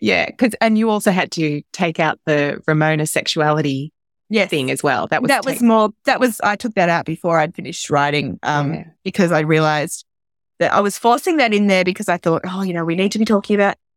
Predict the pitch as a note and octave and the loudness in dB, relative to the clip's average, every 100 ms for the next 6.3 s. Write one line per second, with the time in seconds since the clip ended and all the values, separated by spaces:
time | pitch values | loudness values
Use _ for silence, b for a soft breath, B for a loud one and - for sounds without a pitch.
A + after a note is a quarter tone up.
0 | _ _ _ _ _ _ _ D#3 E3+ E3+ | _ _ _ _ _ _ _ 0 2 2
1 | G#3+ G3 G3+ - F#3+ F#3+ F#3 F#3+ E3 F3 | 0 0 2 0 0 -2 -2 -2 0 0
2 | E3 F3+ - F#3+ F3+ F3 E3+ F#3 - _ | 0 -4 -2 0 2 2 2 0 -2 _
3 | _ - A3 A3 A3+ A3 A3 - _ _ | _ -4 0 2 4 6 4 2 _ _
4 | - G#3 A3+ A3+ A3+ F3 F3 - F#3+ E3 | -2 2 2 0 -2 -2 -2 0 0 -2
5 | F3 D#3+ D#3+ - E3 G3 G3+ F3 F3 E3+ | -4 0 0 0 -2 -2 -4 -2 -2 -2
6 | C3 C#3 | -2 -2